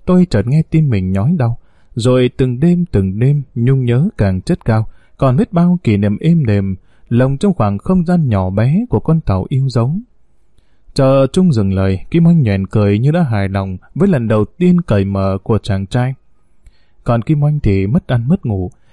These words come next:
Tàu đi thì thôi, tàu neo bến là đi tìm anh hết đường này đến phố nọ. Cũng như từ ngày anh đi đến giờ, Kim Anh không hề cầm cây vợt trên tay. Điểm khác thường này đã làm nhiều người ngạc nhiên. Trung liếc nàng bằng tia mắt dò xét.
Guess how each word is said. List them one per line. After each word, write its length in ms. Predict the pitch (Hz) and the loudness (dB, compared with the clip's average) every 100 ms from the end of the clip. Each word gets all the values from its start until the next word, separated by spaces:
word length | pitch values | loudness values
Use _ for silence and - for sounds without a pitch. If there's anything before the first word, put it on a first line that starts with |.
| - | -8
Tàu 160 | - 127 | -2 0
đi 180 | 160 180 | 2 2
thì 220 | 110 98 | 2 0
thôi, 320 | - 135 143 - - | 0 0 -2 -4 -2
tàu 220 | 123 131 | 0 0
neo 240 | 151 175 | 2 2
bến 380 | 160 143 156 214 233 _ | 2 2 2 -2 -6 _
là 140 | 117 | -2
đi 180 | 120 175 | 2 2
tìm 320 | 180 104 98 | 2 -2 -2
anh 240 | - 143 156 - | -4 -4 -4 -8
hết 200 | - 208 | -6 -4
đường 240 | - 104 98 | -2 -2 -2
này 240 | 95 95 | -4 -2
đến 220 | 110 123 | -2 -2
phố 180 | 180 131 | -2 0
nọ. 240 | 175 120 - - _ _ _ | 2 0 -2 -8 _ _ _
Cũng 220 | 156 165 | 0 0
như 240 | 156 151 | 0 -2
từ 180 | 151 107 | 0 -2
ngày 260 | 98 98 98 | 0 -2 -4
anh 240 | 139 139 | -4 -4
đi 120 | 143 | -2
đến 200 | 139 151 | -2 -2
giờ, 320 | 170 101 95 95 - | 0 0 -2 -6 -4
Kim 180 | 180 | 0
Anh 120 | 180 175 | 2 0
không 200 | 190 170 | 0 0
hề 220 | 110 98 | 0 0
cầm 360 | - 107 101 98 | 0 -2 -2 -4
cây 160 | - 165 | 0 0
vợt 220 | 110 92 | 0 -2
trên 200 | - 127 | -2 -4
tay. 200 | 117 107 - - _ - | 0 -2 -4 -12 _ -10
Điểm 260 | - 127 123 | -2 0 0
khác 200 | - 226 | -2 -4
thường 200 | - 101 | -2 -2
này 220 | 98 98 101 | -2 -2 0
đã 100 | 165 | 0
làm 260 | 120 101 | 0 0
nhiều 240 | 98 98 98 | -2 -2 -2
người 180 | 98 | -4
ngạc 220 | 95 98 - | -4 -6 -4
nhiên. 220 | 123 127 123 - _ _ _ _ | -4 -4 -4 -14 _ _ _ _
Trung 180 | - 170 | 0 2
liếc 280 | 170 214 254 | 4 2 0
nàng 340 | 113 98 98 | -2 0 -2
bằng 240 | 98 98 98 | -2 -4 -4
tia 180 | - 160 | -2 0
mắt 160 | 202 - | 0 -2
dò 220 | 101 90 | -2 -2
xét. 280 | - 151 | -4 -4